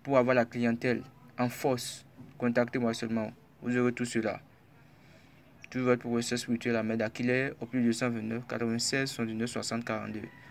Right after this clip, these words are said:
Pour tout problème, n'hésitez pas à me contacter. J'ai la solution à tous vos problèmes. Même les plus, c'est délicat.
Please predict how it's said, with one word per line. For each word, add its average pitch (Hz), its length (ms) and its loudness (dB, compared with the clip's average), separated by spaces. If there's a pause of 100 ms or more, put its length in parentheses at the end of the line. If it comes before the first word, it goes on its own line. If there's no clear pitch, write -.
(140)
Pour 165 120 -2 (120)
tout 220 140 8
problème, 139 540 6 (320)
n'hésitez 117 320 -2
pas 127 100 4
à 127 40 2
me 117 100 0
contacter. 107 520 -8 (400)
J'ai 117 120 2
la 127 80 12
solution 120 420 2
à 117 100 2
tous 185 220 0
vos 143 120 6
problèmes. 117 420 4 (1700)
Même 139 160 4
les 135 180 10
plus, 180 360 -2 (260)
c'est 123 160 2
délicat. 120 680 4